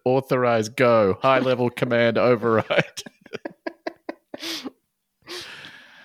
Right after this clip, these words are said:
Plant milking. As the need for alternative ingredient sourcing drives a revolution in sustainable beauty, plant milking will thrive.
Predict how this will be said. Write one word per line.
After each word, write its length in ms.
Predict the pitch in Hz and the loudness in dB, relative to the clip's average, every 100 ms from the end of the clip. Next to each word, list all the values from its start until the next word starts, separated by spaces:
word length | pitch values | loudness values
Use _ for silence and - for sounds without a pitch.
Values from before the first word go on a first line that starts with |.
| - _ _ _ | -20 _ _ _
Plant 320 | - 220 269 180 | 0 2 2 2
milking. 440 | 160 139 - 104 - _ _ _ _ _ _ _ - - - _ - | 0 0 -4 -8 -18 _ _ _ _ _ _ _ -20 -20 -20 _ -8
As 180 | 127 | -6
the 80 | 123 | -2
need 280 | 110 120 127 | -2 0 -2
for 160 | - 107 | 0 0
alternative 520 | 104 - 156 165 135 | 0 -2 -2 -2 -2
ingredient 440 | 117 127 151 131 | -2 -2 -2 -4
sourcing 460 | - 107 98 127 120 | -4 -2 -2 -4 -2
drives 300 | 113 107 104 | 0 0 0
a 40 | |
revolution 540 | 110 113 110 113 - 110 | -2 -2 0 0 -2 -6
in 80 | |
sustainable 600 | 101 110 - 123 123 110 | -6 -8 -2 -2 -2 -4
beauty, 460 | 110 120 131 107 120 _ | -4 -2 0 -2 -4 _
plant 380 | - 147 165 175 | -8 -2 -2 -2
milking 420 | 160 156 - 156 | -2 -4 -4 -6
will 220 | 123 135 139 | -2 -2 -2
thrive. 680 | - 85 80 76 78 - | -2 -2 -2 -2 -6 -10